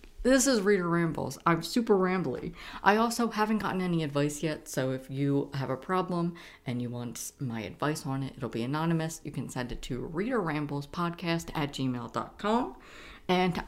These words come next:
the podcast is also on Spotify and Apple Podcasts. There's always a link down below if you want to listen to it. And if you're listening on Apple Podcasts,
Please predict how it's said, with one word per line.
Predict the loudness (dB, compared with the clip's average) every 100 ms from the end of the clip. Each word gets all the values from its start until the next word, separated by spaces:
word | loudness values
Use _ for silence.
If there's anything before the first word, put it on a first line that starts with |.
| -6
the | -4
podcast | 0 0 0 0 -2 -2
is | -4 -2
also | -2 -2
on | -2 -4
Spotify | 0 0 0 -2 -4
and | -4
Apple | -6 -6 -8
Podcasts. | -4 -4 -2 -4 -6 -6 -14 -18 -18 -8
There's | -8 -4
always | 2 2 4
a | 2
link | 2 0
down | -2 -2
below | 0 0 0 -4
if | -4
you | -4
want | -2
to |
listen | -2 -2 -2
to | 0 0
it. | 0 2
And | 2 2 0
if | -4
you're | 0
listening | 2 0 0 -2 -2
on | -2
Apple | -2 -2 -6
Podcasts, | -6 -6 -6 -4 -6 -6